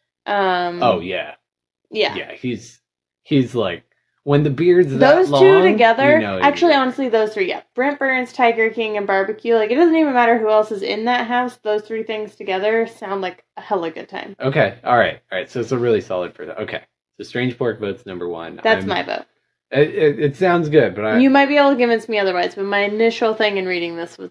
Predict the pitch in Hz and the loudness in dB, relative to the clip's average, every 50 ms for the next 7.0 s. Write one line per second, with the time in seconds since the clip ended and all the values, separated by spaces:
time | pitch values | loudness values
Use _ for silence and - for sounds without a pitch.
0 | _ 190 185 98 101 98 - - _ _ _ - 98 85 - - 107 101 - - | _ -8 -6 -6 -6 -6 -8 -12 _ _ _ -10 -10 -10 -10 -10 -12 -14 -14 -16
1 | - - _ _ _ _ _ _ _ _ 277 269 277 277 - - 302 214 175 - | -18 -18 _ _ _ _ _ _ _ _ 2 2 2 2 0 0 2 2 2 0
2 | - _ _ _ _ _ _ _ _ - 208 202 196 190 - - 202 208 226 262 | -6 _ _ _ _ _ _ _ _ -4 -2 -2 -2 -2 -2 0 2 2 2 2
3 | 262 - 247 220 214 220 220 - 254 285 339 339 _ _ _ _ _ _ _ _ | 2 0 2 2 2 0 -2 -4 -4 -4 -4 -6 _ _ _ _ _ _ _ _
4 | _ _ _ _ _ _ _ _ _ _ - 208 208 208 202 - 269 269 - 240 | _ _ _ _ _ _ _ _ _ _ -2 0 2 2 2 0 -2 0 0 2
5 | 214 208 208 208 214 - 226 220 226 233 - _ _ _ _ _ _ _ _ _ | 2 2 2 0 -4 -6 -8 -6 -6 -8 -10 _ _ _ _ _ _ _ _ _
6 | _ _ _ _ _ _ _ - - 233 240 262 240 226 196 190 190 190 - | _ _ _ _ _ _ _ -2 -2 0 0 0 0 0 0 0 0 -2 -6